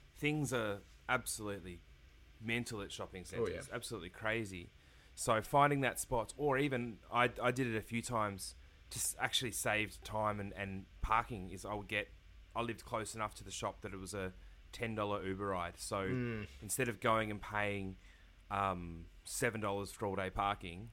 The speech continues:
Speaker 1: and having to drive around and find a park, uh, I'd actually Uber into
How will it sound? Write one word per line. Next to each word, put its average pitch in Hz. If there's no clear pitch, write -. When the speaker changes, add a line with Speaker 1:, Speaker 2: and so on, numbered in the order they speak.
Speaker 1:
and 98
having 104
to 95
drive 98
around 98
and 92
find 98
a 95
park, 92
uh, 92
I'd 104
actually 98
Uber 107
into 98